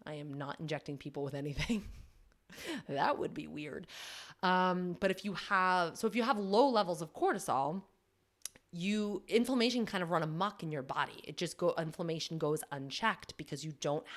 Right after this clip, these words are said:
have that natural anti-inflammatory coursing f-, through the body. So this is why if you do have quote unquote adrenal fatigue, if you're just worn down,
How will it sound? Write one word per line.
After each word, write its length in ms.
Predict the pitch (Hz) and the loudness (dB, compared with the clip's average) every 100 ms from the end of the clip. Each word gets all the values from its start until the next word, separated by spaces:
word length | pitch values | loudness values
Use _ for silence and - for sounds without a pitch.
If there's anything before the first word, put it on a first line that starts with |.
| - | -4
have 320 | 175 175 160 | 0 0 0
that 200 | 143 - | -6 -4
natural 680 | 165 156 143 160 - 151 147 - | -4 -2 -2 -4 -2 -2 -2 -6
anti-inflammatory 1800 | 156 147 - 151 143 143 - - _ 170 151 - - 190 262 247 - 143 | -8 -8 -4 -2 -2 -8 -16 -20 _ -8 -8 -12 -6 -2 0 -2 -2 -2
coursing 460 | 143 - 139 139 135 - | -2 -4 -4 -4 -10 -12
f-, 60 | 135 | -12
through 140 | - 135 | -8 -8
the 80 | |
body. 420 | 139 208 240 - - - - | -8 -6 -8 -10 -18 -20 -18
So 300 | - - 190 175 | -2 8 8 8
this 200 | 185 202 | 2 -2
is 140 | 170 | -6
why 420 | 147 156 170 208 | -6 -2 0 2
if 200 | 202 170 | 0 -2
you 100 | 180 | -6
do 240 | 139 175 196 | -4 -4 -4
have 300 | 165 156 - _ _ | -2 -2 -4 _ _
quote 160 | - 180 | 0 0
unquote 340 | 160 170 160 - | 2 2 0 0
adrenal 600 | 151 139 143 180 196 180 | -6 -6 -2 0 2 2
fatigue, 640 | 160 - - 196 220 165 | -2 -6 -8 -2 -2 -2
if 120 | 156 | -6
you're 80 | 156 | -8
just 180 | 151 147 | -8 -8
worn 640 | 151 151 160 185 202 202 160 | -10 -8 0 2 4 2 0
down, 640 | 143 139 156 160 127 131 | -2 2 2 2 0 -4